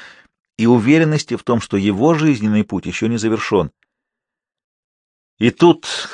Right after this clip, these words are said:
когда ему уже казалось, что он взбирается на гору целую вечность, Сэмюэль поднял руку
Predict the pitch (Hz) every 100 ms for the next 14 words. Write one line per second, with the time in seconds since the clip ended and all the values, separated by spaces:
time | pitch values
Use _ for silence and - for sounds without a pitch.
0 | - 110 98 107 113 113 101 - 110 107
1 | 98 - 107 104 82 85 117 127 104 -
2 | 104 113 107 87 85 - 104 98 95 92
3 | 120 175 - - - - _ - _ _
4 | _ _ _ _ _ _ _ - - 123
5 | 123 117 _ 151 127 107 113 123 190 185
6 | 131